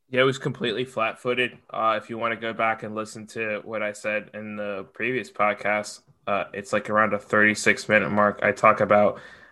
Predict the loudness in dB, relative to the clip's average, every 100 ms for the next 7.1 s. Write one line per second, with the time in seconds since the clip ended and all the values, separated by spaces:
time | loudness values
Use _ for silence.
0 | 0 4 4 4 4 4 -2 0 0 0
1 | -2 -2 -2 -2 -2 -2 0 2 4 4
2 | 2 0 2 2 2 -2 2 4 4 2
3 | 0 4 2 2 0 4 6 6 4 2
4 | 2 2 2 2 2 0 0 -4 -4 -2
5 | -2 -2 -10 -12 -6 -6 -4 0 6 6
6 | 6 4 4 2 -2 6 6 10 10 8
7 | 4